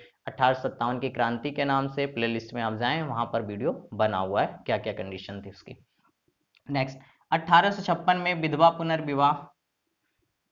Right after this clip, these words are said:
की शुरुआत की। अठारह सौ अट्ठावन में महारानी विक्टोरिया को भारत की सम्राज्ञी घोषित किया गया, यानी पूर्णतया भारत के सारे कार्यों पर महारानी विक्टोरिया का अधिकार हो गया, यानी उनके घोषणा के अनुसार ही भारत में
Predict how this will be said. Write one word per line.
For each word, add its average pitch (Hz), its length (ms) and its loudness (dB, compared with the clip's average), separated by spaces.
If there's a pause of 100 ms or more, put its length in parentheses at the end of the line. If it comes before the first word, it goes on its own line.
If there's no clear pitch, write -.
(120)
की 175 60 0
शुरुआत 165 500 6
की। 180 120 0
अठारह 170 420 6
सौ 175 120 2
अट्ठावन 160 380 4
में 165 120 2
महारानी 156 600 6
विक्टोरिया 147 560 2
को 151 200 -2 (420)
भारत 135 440 4
की 151 80 -4
सम्राज्ञी 135 480 2
घोषित 143 400 -4
किया 143 140 0
गया, 139 180 -2 (580)
यानी 139 240 0 (180)
पूर्णतया 165 560 6 (220)
भारत 139 380 2
के 151 100 -2
सारे 139 320 4
कार्यों 131 380 2
पर 143 300 0 (340)
महारानी 135 440 2
विक्टोरिया 120 520 -2
का 113 100 -4
अधिकार 123 320 2
हो 139 120 -2
गया, 135 200 0 (160)
यानी 123 160 -2
उनके 123 240 -4
घोषणा 123 420 -4
के 135 140 -4
अनुसार 120 380 -2
ही 135 100 -2
भारत 107 340 -2
में 180 280 -6